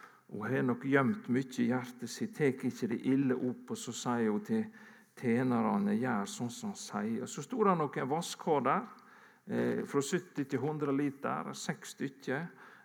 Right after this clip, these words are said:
Vertene kunne bli fem, fire, fem, seks hundre liter, ikke sant? Eh, de, de brukte til rensingsskikkene, jødene. Det var veldig viktig, dette der, med å vaske og ha en sånn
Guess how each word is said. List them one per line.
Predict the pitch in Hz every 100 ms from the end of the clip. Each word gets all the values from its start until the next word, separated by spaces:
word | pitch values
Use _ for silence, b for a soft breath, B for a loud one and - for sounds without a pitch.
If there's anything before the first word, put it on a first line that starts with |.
| -
Vertene | 139 - 120 113 113 117 123 110
kunne | - 147 143
bli | 135 139
fem, | 113 - 117 117 113 95 - - -
fire, | - - - 117 120
fem, | 117 135 117
seks | - 127 -
hundre | 123 117 117
liter, | 113 120 - - - -
ikke | 208 -
sant? | 127 170 190 - - - B B B B B -
Eh, | 107 101 90
de, | - - -
de | 117 135
brukte | 147 165 - -
til | - 127
rensingsskikkene, | 135 151 - 151 139 135 131 - 120 123 123
jødene. | 127 135 131 131 139 156
Det | 143
var | 147
veldig | 143 156 151
viktig, | 131 - - 120
dette | 147 165
der, | 180 147 113 - B B B
med | 120
å | 127 131
vaske | 143 - - 123 117
og | 107 120
ha | 147
en | 143
sånn | 151